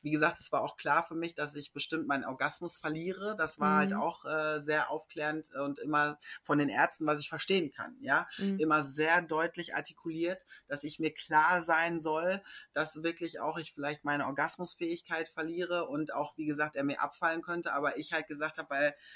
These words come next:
Speaker 1: ne, ich konnte mich ja schlecht fast selber anfassen und der Orgasmus für mich wirklich auch, ähm, so unwichtig geworden ist und
Speaker 2: Mhm.
Speaker 1: das auch nicht das Ziel von Sexualität
Speaker 2: Ah, okay.
Speaker 1: bei
Speaker 2: Ah,
Speaker 1: mir mehr
Speaker 2: okay.
Speaker 1: war.
Speaker 2: Ja.
Speaker 1: Und da bin ich auch so dankbar für,
Speaker 2: Ja.
Speaker 1: weil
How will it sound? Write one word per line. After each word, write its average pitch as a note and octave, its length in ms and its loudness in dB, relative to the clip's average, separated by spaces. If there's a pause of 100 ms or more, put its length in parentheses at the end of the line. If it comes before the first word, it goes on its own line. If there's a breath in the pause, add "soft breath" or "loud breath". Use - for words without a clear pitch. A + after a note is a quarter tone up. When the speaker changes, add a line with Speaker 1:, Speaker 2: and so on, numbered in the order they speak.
(240 loud breath)
Speaker 1:
ne, E3 260 4
ich D#3 80 -6
konnte D#3+ 240 -6
mich D#3+ 160 -2
ja D#3+ 100 -2
schlecht D#3+ 440 -2
fast D3+ 260 -4
selber E3+ 400 6
anfassen B2+ 560 -2
und B2+ 160 -6
der C3 140 0
Orgasmus D3+ 500 -2
für D#3 100 -10
mich D#3 240 -4
wirklich E3 380 -6
auch, D#3 300 0 (440 loud breath)
ähm, D3+ 240 4
so D#3 120 0
unwichtig G3 500 2
geworden A2+ 460 2
ist - 200 2
und G3 100 4
Speaker 2:
Mhm. F#3+ 40 2
Speaker 1:
das D3+ 200 0
auch - 180 -4
nicht E3 240 -4
das - 260 4
Ziel F#3+ 220 0
von E3 160 -4
Sexualität D#3+ 640 -2
Speaker 2:
Ah, G3 40 0
okay. F3 100 -8
Speaker 1:
bei C3 140 4
Speaker 2:
Ah, - 20 2
Speaker 1:
mir C3 160 2
mehr B2+ 140 2
Speaker 2:
okay. A#2+ 80 -2
Speaker 1:
war. B2 280 2
Speaker 2:
Ja. F#3 140 -4 (140 loud breath)
Speaker 1:
Und D3+ 80 -2
da D3+ 100 6
bin D#3 160 0
ich - 160 -4
auch - 140 0
so F#3+ 140 4
dankbar C#3+ 460 0
für, G3+ 100 -6
Speaker 2:
Ja. D#3+ 200 -2
Speaker 1:
weil D3 260 -2